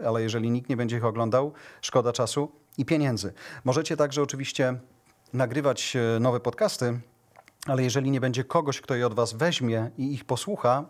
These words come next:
no to szkoda czasu i pieniędzy też. Więc musicie, i to za każdym razem,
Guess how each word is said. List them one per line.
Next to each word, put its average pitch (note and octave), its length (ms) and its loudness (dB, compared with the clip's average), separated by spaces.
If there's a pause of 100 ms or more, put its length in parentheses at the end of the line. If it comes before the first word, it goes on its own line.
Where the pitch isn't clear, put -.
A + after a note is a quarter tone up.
no C#3 120 0
to E3 320 -2
szkoda G#2+ 380 -6
czasu C#3 480 -4
i A2+ 100 -4
pieniędzy A2 420 -2
też. B2+ 260 0 (320)
Więc A#2 200 0
musicie, C3 500 0
i G#2+ 60 -2
to B2+ 100 0
za A#2+ 120 0
każdym C#3+ 340 0
razem, F#2+ 360 0